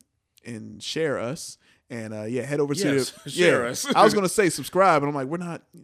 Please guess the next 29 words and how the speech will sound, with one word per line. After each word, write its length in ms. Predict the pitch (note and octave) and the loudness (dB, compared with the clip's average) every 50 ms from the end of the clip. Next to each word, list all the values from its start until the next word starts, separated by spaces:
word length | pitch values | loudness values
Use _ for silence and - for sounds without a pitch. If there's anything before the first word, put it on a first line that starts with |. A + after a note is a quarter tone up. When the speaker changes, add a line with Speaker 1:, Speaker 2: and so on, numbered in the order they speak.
| F#2+ | -20
Speaker 1:
it's 120 | - - - | -20 -14 -10
not 120 | F3 C3+ | -8 -6
Speaker 2:
Don't 80 | - - | -6 -4
Speaker 1:
YouTube." 80 | F#3+ | -4
Speaker 2:
forget 300 | G#3 G#3+ F3+ A3 G3+ B2+ | -4 -2 0 0 0 2
to 100 | C#3 B2+ | 0 -4
like, 340 | A2 G#2 A#2 C#3+ F3+ G#3 - - | -2 0 0 0 0 -2 -4 -12
share, 340 | - - C#3+ D3 F3 F#3+ G3 | -14 -8 -4 -2 -2 -2 -4
subscribe. 400 | G3 G3 - - D3+ C3 A#2 - G3 | -6 -8 -8 -4 -2 -2 0 0 2
Speaker 1:
Yeah, 140 | F#3+ E3 | 2 4
I'm 60 | E3 F3+ | 4 4
Speaker 2:
Hit 80 | F#3 | 4
Speaker 1:
thinking 160 | A#3 A3 - F3+ | 6 6 6 8
Speaker 2:
that 60 | G3 | 8
Speaker 1:
about 40 | F#3+ - | 6 6
Speaker 2:
button. 160 | G#3 G#3+ F#3+ | 6 2 0
Speaker 1:
YouTube. 260 | C#3+ G3+ F#3 D#3+ D3 | 2 4 6 6 8
Hit 160 | E3 G3+ A3+ | 8 6 6
that 160 | G#3 G3+ F#3+ | 6 6 6
Speaker 2:
<laughs> 20 | F#3+ | 8
Speaker 1:
like 220 | G3+ G3 F#3+ E3+ | 8 8 6 6
button, 300 | D#3+ D3+ C#3 C3 B2 B2+ | 6 4 4 4 2 0
but 100 | B2+ B2+ | -4 -4
this 140 | C#3 E3 - | -2 -2 -2
ain't 180 | G3 F3+ E3+ E3+ | -2 -4 -4 -6
YouTube. 420 | F3+ F3 - - D3+ C#3 C3 D#3 | -8 -6 -2 -2 -2 0 0 2
<laughs> 0 | |
So, 200 | - - - - - C5+ D5+ D#5 - - - - A3+ A3 | 4 6 4 4 4 0 -8 -8 -8 -6 0 4 6 8
so, 320 | A#3+ G3+ F#3+ F3+ E3 D3+ | 10 10 10 8 8 4